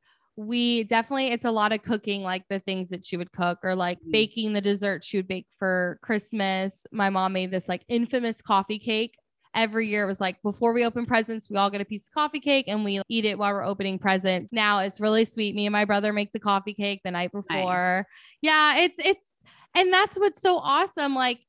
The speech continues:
Speaker 1: it's the littlest thing. It's
Speaker 2: Yeah.
Speaker 1: baking a cake, but, like, that is our moment together to honor our mom and, and, like, just connect with each other and connect with her.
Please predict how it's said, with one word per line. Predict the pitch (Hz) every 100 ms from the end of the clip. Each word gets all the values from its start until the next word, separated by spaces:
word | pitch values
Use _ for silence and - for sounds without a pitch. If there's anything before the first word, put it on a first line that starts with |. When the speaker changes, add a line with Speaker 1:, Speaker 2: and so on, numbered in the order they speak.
| -
Speaker 1:
it's | 302 -
the | 320
littlest | 277 240 269 277 254 233 -
thing. | 240 214 185
It's | 202 -
Speaker 2:
Yeah. | 170
Speaker 1:
baking | 214 226 254 220
a | 196
cake, | - 262 262 208 202
but, | - 202
like, | 214 202 196 _ _ _
that | 214 226 233 254
is | 247
our | 240 226
moment | 220 220 233 220 196 - _ -
together | 220 220 226 214 196 190 - -
to | - 220 208 208 - - -
honor | 226 226
our | 208 208 208
mom | 202 202 196 202
and, | - 190 185 180
and, | 196 196
like, | 185 175 - _ _ _
just | 339 -
connect | 359 285 285 277
with | 262
each | 240 -
other | 277 254 254 247 247
and | 208 214 208
connect | 240 214 - 220
with | 208
her. | - 214 208 208 208